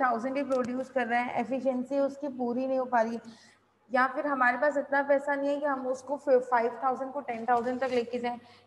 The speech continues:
या हमारे पास इतने labors नहीं हैं कि वो इतना product करें। हमारे पास दूसरे resources तो हैं, but कुछ ना कुछ, कहीं ना कहीं हम अपनी inefficiency show कर रहे हैं, तो problem of efficiency भी होती है।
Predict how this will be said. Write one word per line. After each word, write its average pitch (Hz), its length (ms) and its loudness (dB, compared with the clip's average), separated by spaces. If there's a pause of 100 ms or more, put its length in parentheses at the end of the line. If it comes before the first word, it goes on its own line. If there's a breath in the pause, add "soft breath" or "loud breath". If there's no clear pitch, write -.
या 254 140 6
हमारे 247 800 2
पास 294 200 0
इतने - 340 -2
labors 240 680 -2
नहीं 320 200 -4
हैं 294 260 -2
कि 294 140 -6
वो 262 420 0
इतना 262 260 0
product 240 440 0
करें। 233 320 2 (320 loud breath)
हमारे 226 320 4
पास 262 300 0
दूसरे 254 340 0
resources 285 640 0
तो 294 80 0
हैं, 277 220 2
but 277 500 0
कुछ 269 240 -4
ना 285 120 0
कुछ, 285 380 -6 (440 soft breath)
कहीं 247 180 0
ना 277 120 -2
कहीं 285 220 2
हम 262 220 0
अपनी 262 320 -2
inefficiency 254 800 -4
show 262 180 -4
कर 214 240 -2
रहे 196 100 -6
हैं, 190 100 -8
तो 247 80 -8
problem 233 420 0
of 269 260 -2
efficiency 226 640 -8
भी 233 220 -4
होती 269 320 -4
है। 285 220 -6